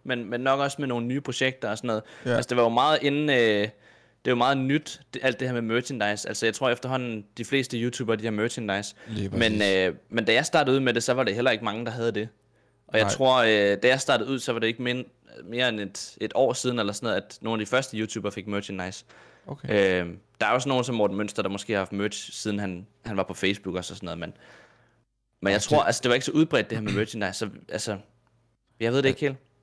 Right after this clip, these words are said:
Speaker 2: altså, jeg,
Speaker 1: Der
Speaker 2: jeg
Speaker 1: kommer hundrede procent nye projekter.
Speaker 2: Jamen, det gør der jo, og det er jo også svært at sidde og forudsige, hvad sker der om fem år? Det kan du jo ikke, det kan man
Speaker 1: Nej,
Speaker 2: heller
Speaker 1: det kan
Speaker 2: ikke.
Speaker 1: man ikke rigtigt.
Speaker 2: Du ved, det er bare
Speaker 1: Men
Speaker 2: sådan,
Speaker 1: altså,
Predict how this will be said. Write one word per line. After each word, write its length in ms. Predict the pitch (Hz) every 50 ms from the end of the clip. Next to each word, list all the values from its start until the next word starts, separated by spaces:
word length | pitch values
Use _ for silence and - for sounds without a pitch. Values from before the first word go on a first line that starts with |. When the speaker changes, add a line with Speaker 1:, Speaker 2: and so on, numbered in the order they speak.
| _ -
Speaker 2:
altså, 180 | 113 92 117
jeg, 180 | 117 113 113 -
Speaker 1:
Der 60 | 117
Speaker 2:
jeg 80 | 127 131
Speaker 1:
kommer 140 | 117 113
hundrede 180 | 131 151 185 190
procent 240 | 139 127 - 127 117
nye 100 | 113 123
projekter. 420 | 117 123 117 - 110 107 - 104 107 - _ _ _ - - -
Speaker 2:
Jamen, 120 | 98 98
det 160 | 95 - 127
gør 140 | 117 120 127
der 80 | 127 127
jo, 180 | 117 107 104
og 160 | 98 110 104 -
det 60 | 131
er 40 | 120
jo 80 | 120
også 140 | 127 123 -
svært 180 | 139 131 127 117
at 60 | 110
sidde 140 | - 127 120
og 60 | 113
forudsige, 480 | - 127 127 123 110 104 - 117 110
hvad 100 | 104 123
sker 220 | 127 - - 139 123
der 60 | 110
om 80 | 104 95
fem 280 | - - 131 123 107 104
år? 60 | 98
Det 160 | - 107 -
kan 280 | - - - 113 127 135
du 100 | 127 117
jo 160 | 101 101 101
ikke, 180 | 104 104 -
det 120 | - 135 113
kan 220 | - - 95 98
man 100 | 104 98
Speaker 1:
Nej, 100 | 101 110
Speaker 2:
heller 140 | 110 113 113
Speaker 1:
det 80 | - -
kan 60 | 123
Speaker 2:
ikke. 40 | 110
Speaker 1:
man 100 | 101 101
ikke 160 | 98 - 80
rigtigt. 220 | 82 - - 95
Speaker 2:
Du 60 | 120
ved, 80 | 151 180
det 80 | 180 165
er 40 | 185
bare 180 | - 175 165
Speaker 1:
Men 80 | 165 160
Speaker 2:
sådan, 240 | 190 151 131 120 113
Speaker 1:
altså, 140 | - -